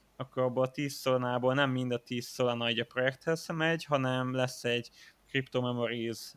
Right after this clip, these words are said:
Treasury, tehát egy ilyen kincstár, ahova az adott rarity szerint tíz, húsz, harminc vesz-, meg hatvan százaléknyi,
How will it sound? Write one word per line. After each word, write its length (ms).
Treasury, 600
tehát 220
egy 180
ilyen 360
kincstár, 720
ahova 880
az 360
adott 280
rarity 400
szerint 720
tíz, 480
húsz, 500
harminc 480
vesz-, 340
meg 180
hatvan 420
százaléknyi, 880